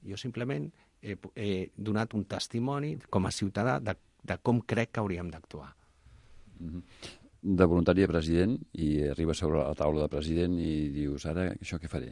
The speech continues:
Speaker 2: Què, quan vas arribar a la presidència, què vas dir? «Deixo tot igual?» O què, com, com enfocaves?
Speaker 1: Eh, aquí hi ha, eh, Amics de Gent Gran té, té dos factors mo-, molt, molt importants. Primer, que és una entitat de,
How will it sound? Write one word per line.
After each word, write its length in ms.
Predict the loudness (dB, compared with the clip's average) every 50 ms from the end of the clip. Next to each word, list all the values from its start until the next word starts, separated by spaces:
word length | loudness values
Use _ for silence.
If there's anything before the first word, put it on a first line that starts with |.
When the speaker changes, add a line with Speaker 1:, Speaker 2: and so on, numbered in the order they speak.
| -14 -12
Speaker 2:
Què, 220 | -8 -6 -6 -6 -4 -4
quan 160 | -2 0 0 0
vas 80 | 0
arribar 380 | 0 0 0 2 2 2 2 0
a 80 | 0
la 80 | -2 -2
presidència, 720 | -4 -2 0 0 0 0 0 -2 -4 -2 -2 -2 -2 -4 -8 -10 -12 -8
què 80 | -6 -6
vas 80 | -4
dir? 80 | -4 -4
«Deixo 160 | -6 -4 -4
tot 160 | -4 -4 -2
igual?» 320 | -2 0 0 0 0 0 -2 -4 -8 _ _ -20 -14
O 220 | -10 -8 -6 -6 -6 -8
què, 100 | -10 -12 -14 -12 -8
com, 140 | -6 -4 -4 -4 -6 -8 -8 -6
com 160 | -6 -4 -4
enfocaves? 560 | -6 -8 -12 -14 -14 -14 -14 -14 -16 -18 -18 -20 _ _ _ _ _ _ _ _
Speaker 1:
Eh, 920 | -6 -2 2 2 4 4 4 4 4 2 2 2 0 0 -2 -2 -4 -6 -8 -12 -14 -14 -12 -12 -8
aquí 240 | -6 -6 -4 0 0
hi 60 | 2 4
ha, 60 | 4
eh, 720 | 4 6 6 6 4 2 0 -2 -6 -4 -2 0 0 2 2
Amics 240 | 2 2 2 4 2
de 60 | 2
Gent 160 | 2 2 0 0
Gran 160 | 0 0 0
té, 180 | 2 2 2 2 2 0 0 -2 -2 -4 -6 -8 -6 -4
té 80 | -2 -2
dos 220 | 0 -2 -2 -4 -4 -6
factors 460 | -8 -8 -4 -2 -2 -2 -2 -2 -4 -4
mo-, 220 | -2 -2 -2 -2 -2 -2 -2 -2
molt, 140 | -2 -2 -2
molt 160 | -2 -4 -4
importants. 560 | -6 -8 -8 -10 -12 -10 -12 -14 -12 -12 -12
Primer, 300 | -6 -4 -2 -2 0 -2 -2
que 60 | -4
és 60 | -4 -4
una 100 | -4 -6
entitat 320 | -6 -6 -6 -6 -6 -6 -6
de, 60 | -6